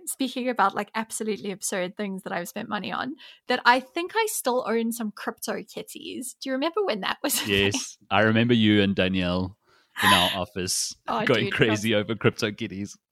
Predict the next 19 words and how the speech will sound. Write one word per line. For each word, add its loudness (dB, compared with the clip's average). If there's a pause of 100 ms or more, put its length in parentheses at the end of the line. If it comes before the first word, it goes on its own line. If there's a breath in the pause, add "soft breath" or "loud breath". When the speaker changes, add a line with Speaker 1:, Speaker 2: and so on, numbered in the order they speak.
(180)
Speaker 1:
Oh 6
man, 4
I 0
mean, -4
you -4
wanna -2
talk -4
about -4
things -2
I've -4
spent -8
stupid -6
Speaker 2:
<laughs> -20
Speaker 1:
bullshit -6
money -4
on? -2
It's -10
my -4 (100)
actual -4